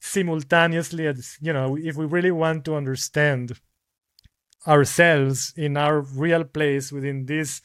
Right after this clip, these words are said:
network of interdependent relationships, right? Like, we need to come to terms precisely with all of these different things, our own personal story, right? Like, our own tra-, our own trauma,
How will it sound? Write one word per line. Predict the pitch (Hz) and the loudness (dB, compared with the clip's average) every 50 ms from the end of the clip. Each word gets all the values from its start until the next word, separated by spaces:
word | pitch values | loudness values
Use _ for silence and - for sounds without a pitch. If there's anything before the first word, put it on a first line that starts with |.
| - - - - _ - 156 | -20 -20 -20 -20 _ -12 -8
network | 156 151 151 160 165 175 170 147 127 123 123 131 131 135 | -6 -2 2 2 2 2 2 0 -2 0 0 0 0 0
of | 143 131 | -2 -2
interdependent | 135 156 160 151 170 165 160 151 139 - 151 147 143 151 151 135 | -2 -2 -2 0 0 2 2 2 0 -2 -2 -2 -2 -2 -2 -2
relationships, | 135 135 131 135 143 156 151 - 131 120 - - - 127 135 147 139 - - | -2 0 0 2 2 0 0 -2 -6 -6 -8 -8 -12 -14 -14 -14 -12 -4 0
right? | 143 139 139 | 2 2 4
Like, | 139 135 | 4 4
we | 127 135 139 | 2 2 2
need | 139 147 143 | 2 2 0
to | 143 156 | 0 -2
come | 143 151 147 143 | 0 0 0 0
to | 131 147 | 0 -2
terms | 135 135 143 135 135 131 135 135 - - - - - - - _ _ _ - | -2 0 2 2 4 2 2 -2 -4 -6 -8 -10 -14 -20 -20 _ _ _ 2
precisely | - 147 139 - 156 151 147 - 151 | 2 2 4 6 6 6 6 4 2
with | 139 143 135 | 0 0 2
all | 156 156 170 190 | 4 4 6 6
of | 185 156 | 6 4
these | 131 127 117 | 4 0 0
different | 127 135 - 135 127 117 | 0 -2 -2 -2 -4 -4
things, | - 127 120 117 - - | -4 -4 -6 -6 -4 -2
our | 135 131 131 143 | 0 2 4 4
own | 160 180 180 | 4 4 2
personal | - 160 151 - - 156 123 | 2 0 0 0 0 -2 -4
story, | - - - 139 123 123 135 156 196 226 - - | -4 -4 -2 -2 0 0 0 0 -2 -4 -6 -4
right? | 135 135 143 139 | -2 0 0 0
Like, | 135 127 131 | 0 -2 -2
our | 131 123 127 | -2 0 0
own | 135 147 190 160 | 2 0 0 -2
tra-, | 131 - 151 147 143 147 160 170 151 151 | -4 -2 0 2 2 2 2 0 -2 -2
our | 147 143 147 | 0 0 0
own | 147 135 | 0 0
trauma, | - 185 180 185 190 185 180 180 175 170 170 165 170 165 | 4 4 6 6 6 6 4 4 4 4 4 4 2 0